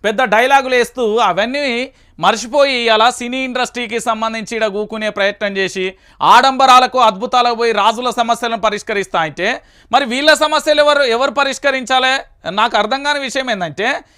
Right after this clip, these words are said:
ఈ తెలంగాణ రైతాంగానికి సంబంధించిన సమస్యలు ఎవరు పరిష్కరించాలి?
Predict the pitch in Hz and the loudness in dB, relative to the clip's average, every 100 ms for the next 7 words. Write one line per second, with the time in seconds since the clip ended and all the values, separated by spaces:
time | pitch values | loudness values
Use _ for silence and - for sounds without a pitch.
0 | _ 208 277 - 240 294 294 302 285 247 | _ -8 -4 0 0 0 0 2 2 0
1 | 262 294 294 285 - 277 277 269 277 277 | 0 0 -2 -4 -2 -4 -4 -6 -6 -4
2 | 254 240 262 277 226 190 262 277 262 - | -4 -6 -2 -4 -2 -2 0 0 -2 -4
3 | 262 240 220 220 226 | -4 -4 0 2 2